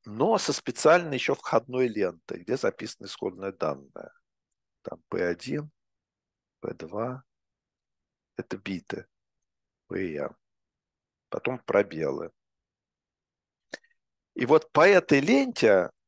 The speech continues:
по входной, движется головка, ну, также есть и рабочая лента, там тоже есть головка, произвольный вот набор, э, э, лент, э, ленточных символов.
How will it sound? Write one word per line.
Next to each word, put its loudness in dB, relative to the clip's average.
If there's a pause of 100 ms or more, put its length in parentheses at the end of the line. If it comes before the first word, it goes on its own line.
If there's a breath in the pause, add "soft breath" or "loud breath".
(360)
по -8
входной, 0 (1900 loud breath)
движется 2
головка, 4 (120)
ну, -4
также 4
есть 0
и 2
рабочая 0
лента, -4
там 0
тоже -4
есть -6
головка, -2 (640)
произвольный 0
вот -2 (220)
набор, -4 (260)
э, -12 (420)
э, -4
лент, -2 (140)
э, 2
ленточных -2
символов. -2